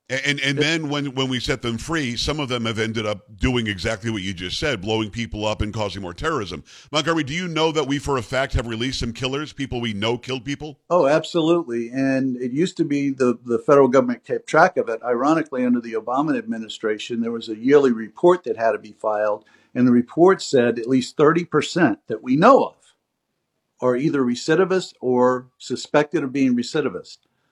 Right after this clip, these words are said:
Speaker 2: So they get released and they go back to their old ways. Why? Because this is who they are.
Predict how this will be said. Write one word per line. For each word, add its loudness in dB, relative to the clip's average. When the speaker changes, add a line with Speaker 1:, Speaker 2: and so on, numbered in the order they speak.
Speaker 2:
So 6
they 6
get 2
released 2
and 0
they 0
go 2
back 2
to -6
their 0
old -2
ways. -6
Why? 6
Because -4
this -10
is -10
who -4
they -2
are. -4